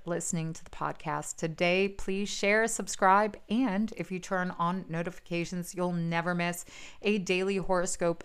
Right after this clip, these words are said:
again. Also, be sure to connect on Instagram, where you can find that All Signs weekly horoscope, uh, live every Monday at nine P M Eastern Standard Time. So do follow Chase and Bagua on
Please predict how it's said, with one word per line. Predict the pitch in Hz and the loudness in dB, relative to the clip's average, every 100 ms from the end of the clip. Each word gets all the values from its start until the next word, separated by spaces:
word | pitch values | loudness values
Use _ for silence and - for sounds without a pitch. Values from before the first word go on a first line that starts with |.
| - | -8
again. | 143 - 185 202 226 254 - - - | -8 -2 4 6 6 4 -2 -10 -2
Also, | - 240 247 | 2 4 6
be | 202 226 | 4 2
sure | 208 - 196 | -2 2 2
to | 190 | 2
connect | - 180 165 - | -2 -4 -4 -6
on | 143 - 208 | -6 -6 -2
Instagram, | 226 220 - 208 202 202 190 - | 0 -2 0 2 4 4 0 -6
where | 254 | -8
you | - | -6
can | 185 | -2
find | 190 175 170 | 2 2 2
that | 156 | 0
All | 160 160 | 2 2
Signs | 160 160 151 - - - - - | 2 -2 -2 -6 -12 -16 -18 -12
weekly | 185 247 262 196 175 156 | -6 -4 -4 -2 -2 -2
horoscope, | - 233 220 - - 160 156 - - | 2 2 2 0 0 2 2 -2 -6
uh, | 165 151 151 | -2 -2 -2
live | - 220 240 220 | 6 6 8 4
every | - 202 226 247 | 4 4 6 2
Monday | 196 175 180 170 160 - | 2 2 0 0 -2 -6
at | 156 - | -8 -6
nine | 156 156 180 185 | -2 0 2 0
P | 175 175 | -4 -4
M | 165 170 175 - | -2 0 -2 -4
Eastern | 165 - 160 165 | -8 -8 -10 -10
Standard | - 220 214 208 | -2 0 2 0
Time. | 208 208 208 202 - - - | 2 4 4 2 -4 -14 -14
So | - 185 | -4 -2
do | 170 185 | 0 0
follow | 185 170 175 170 170 | 4 6 6 4 2
Chase | - 170 - | -2 -6 -6
and | 165 | -6
Bagua | 147 151 | -6 -4
on | 147 143 | -4 -4